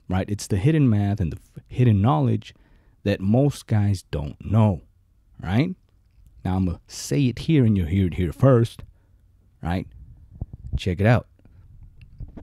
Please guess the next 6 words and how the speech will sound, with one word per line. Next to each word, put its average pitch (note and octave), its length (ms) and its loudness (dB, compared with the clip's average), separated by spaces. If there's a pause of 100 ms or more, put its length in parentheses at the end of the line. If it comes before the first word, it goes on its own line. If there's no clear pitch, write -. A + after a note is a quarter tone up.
(340)
Grateful, G#2 480 -2
the E2+ 100 -6
meaning G#3+ 400 4
of D3 120 -2
grateful A#2 440 2
is A2 240 0